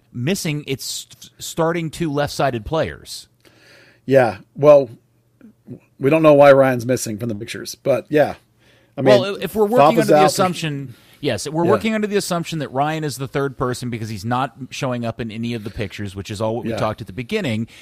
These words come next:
Speaker 1: There's,
Speaker 2: Yeah.
Speaker 1: uh, there is a scenario in which this team is g-, lead, going into the tournament without its entire left side of the field.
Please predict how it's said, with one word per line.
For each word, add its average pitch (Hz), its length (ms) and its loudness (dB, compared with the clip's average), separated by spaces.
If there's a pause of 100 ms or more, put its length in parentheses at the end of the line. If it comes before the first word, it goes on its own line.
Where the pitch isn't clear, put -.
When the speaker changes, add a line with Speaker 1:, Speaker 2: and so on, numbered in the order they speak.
(160)
Speaker 1:
There's, 143 380 -2
Speaker 2:
Yeah. 135 80 -6
Speaker 1:
uh, 131 60 -8
there 160 240 -4
is 165 120 -4
a 160 60 -2
scenario 156 640 -4
in 123 100 -6
which 127 200 -8
this 127 160 -10
team 139 260 -8
is 110 160 -6
g-, 135 80 -16 (300)
lead, 143 340 -6
going 135 240 -2
into 123 140 -6
the 110 100 -8
tournament 127 380 -6
without 110 380 -6
its 110 200 -12
entire 104 340 -4
left 95 200 -8
side 90 220 -8
of 80 60 -12
the 80 60 -16
field. 58 420 -16